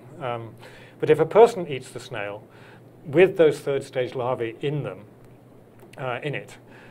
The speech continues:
then the same sort of thing happens. It goes down your gut, into your circulatory system, ultimately ends up in your brain. And the problem is that when those worms are in the,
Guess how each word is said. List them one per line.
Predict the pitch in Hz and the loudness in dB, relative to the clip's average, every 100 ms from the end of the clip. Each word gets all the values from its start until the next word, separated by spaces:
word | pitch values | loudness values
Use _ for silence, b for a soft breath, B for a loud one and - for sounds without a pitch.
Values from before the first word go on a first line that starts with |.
| - | -6
then | - 143 143 139 123 - - - - - - - - - - | 0 0 0 -6 -12 -18 -20 -20 -20 -20 -20 -20 -20 -20 -8
the | 156 | -4
same | - 190 165 | 0 2 0
sort | 165 156 | 0 -2
of | 147 | -2
thing | 143 | -6
happens. | 123 147 147 98 - | -4 -6 -6 -16 -20
It | - | -8
goes | 147 156 135 | 2 2 2
down | 135 147 156 185 | -2 0 0 0
your | 160 | 0
gut, | 120 113 - - - B B B - | -2 -6 -8 -16 -20 B B B -6
into | 170 170 | -6 0
your | 185 | 0
circulatory | - 156 - 131 120 117 | 2 0 0 -6 -6 -10
system, | - 113 - 110 107 b b - | -14 -16 -14 -16 -18 b b -4
ultimately | 139 139 131 131 | -4 -2 -4 -4
ends | 131 120 113 | -4 -6 -6
up | 110 | -8
in | 113 | -10
your | 107 104 | -10 -8
brain. | 123 110 95 - - - B B B B - | -4 -4 -6 -14 -20 -20 B B B B -6
And | 139 | -4
the | 143 | -2
problem | 143 208 233 220 | 8 10 12 12
is | 127 101 104 - - b b b - | 8 -2 -8 -14 -20 b b b -2
that | 139 - - - - - | -2 -2 -6 -14 -18 -18
when | - 147 | -2 0
those | 151 185 151 | 6 4 8
worms | 170 160 135 | 6 6 4
are | 143 | 2
in | 143 | 2
the, | 127 | -2